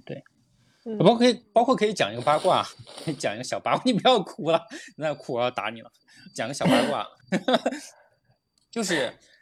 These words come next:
Speaker 1: 就是，<laughs> 就是大家知道，就是我，我其实说过一次啊，呃，我在群里说过一次，我也认识，就是播客界的真的是大佬级的人物啊，就是现在已经，至少在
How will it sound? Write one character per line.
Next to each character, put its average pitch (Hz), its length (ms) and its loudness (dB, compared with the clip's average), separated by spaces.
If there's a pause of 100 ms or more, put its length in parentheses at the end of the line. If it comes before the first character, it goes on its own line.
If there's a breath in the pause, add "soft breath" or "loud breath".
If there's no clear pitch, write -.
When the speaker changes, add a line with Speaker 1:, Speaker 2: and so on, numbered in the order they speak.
(200)
Speaker 1:
就 - 100 0
是， - 200 -2 (380)
<laughs> - 400 -12
就 254 80 -4
是 254 40 0
大 254 100 2
家 254 80 4
知 254 100 2
道， 202 160 6
就 139 100 -6
是 143 120 -6
我， 107 420 -4 (440)
我 127 60 -10
其 - 60 -8
实 269 100 -4
说 262 180 -8
过 254 120 -2
一 120 60 -2
次 - 240 -14
啊， - 140 -16 (260)
呃， 131 100 -6
我 120 180 4
在 196 120 4
群 190 160 -2
里 170 40 -2
说 196 140 2
过 208 140 4
一 104 40 2
次， - 300 -8 (300 loud breath)
我 170 100 8
也 185 140 6
认 208 260 -2
识， 101 500 -8 (640)
就 120 80 -10
是 123 80 -4
播 185 220 2
客 165 200 0
界 139 160 0
的 110 80 -4
真 233 240 -2
的 190 100 0
是 127 140 -4
大 160 240 2
佬 107 140 -4 (140)
级 - 120 -12
的 123 100 -2
人 101 200 -8
物 110 220 -6
啊， - 220 -12
就 120 80 0
是 117 60 4
现 131 160 4
在 113 140 4
已 110 100 -4
经， 110 340 -4 (600 soft breath)
至 208 80 2
少 160 160 6
在 139 260 2